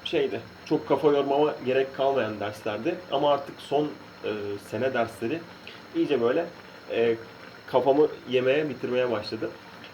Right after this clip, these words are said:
Benim üstümde çok boş yer var değil mi? Azıcık olmadı. Neyse. E, ve bugün de öğleden sonra bir dersim vardı.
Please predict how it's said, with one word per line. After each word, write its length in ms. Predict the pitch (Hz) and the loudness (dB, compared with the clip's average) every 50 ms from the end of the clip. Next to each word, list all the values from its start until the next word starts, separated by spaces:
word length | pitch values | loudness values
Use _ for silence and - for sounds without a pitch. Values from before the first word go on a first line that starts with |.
| - | 0
Benim 160 | - 220 254 - - - | 0 2 2 0 -6 -12
üstümde 360 | - - - - 202 220 214 - | -14 -16 -12 -8 -2 -2 0 0
çok 240 | - - - - | 0 -2 -2 0
boş 240 | 160 170 170 170 - | 0 0 0 0 2
yer 120 | 170 170 165 | 2 2 4
var 220 | 127 104 104 - | 2 0 -2 -2
değil 100 | 160 156 | -4 -4
mi? 60 | - | -4
Azıcık 200 | 139 135 - - - - - - 123 | -4 -6 -8 -12 -16 -18 -14 2 4
olmadı. 360 | 143 175 170 135 107 92 - - - - - - - - - - - - - - - - - - | 6 6 8 8 6 6 4 -2 -10 -18 -20 -20 -20 -20 -20 -20 -20 -18 -18 -18 -18 -14 0 4
Neyse. 440 | - 247 269 - - - 226 240 247 - - - - - - - - - - - - - - - - - - - | 6 6 6 6 8 8 8 8 6 0 -8 -18 -20 -20 -20 -20 -18 -16 -12 -12 -12 -12 -14 -18 -20 -18 0 6
E, 60 | - 147 147 147 147 147 151 156 151 - - - - - - - - - - - - - - - - - - - - - | 8 10 12 12 12 10 10 6 4 -2 -10 -14 -18 -18 -18 -18 -18 -18 -18 -20 -20 -20 -20 -20 -20 -20 -20 -20 2 6
ve 220 | 208 226 - 185 | 6 6 8 6
bugün 260 | 202 226 196 170 160 185 | 4 6 8 8 8 6
de 120 | 214 208 - - - - - - - | 4 0 -2 -10 -18 -20 -20 -4 2
öğleden 320 | 147 160 170 165 165 214 208 | 6 6 8 8 8 6 4
sonra 300 | 208 165 143 143 175 190 | 2 0 2 4 6 6
bir 160 | - 127 117 | 4 6 6
dersim 420 | 135 131 131 - - 180 170 151 | 4 4 4 2 0 -2 0 0
vardı. 320 | 120 101 98 107 151 190 | 2 0 0 0 0 -2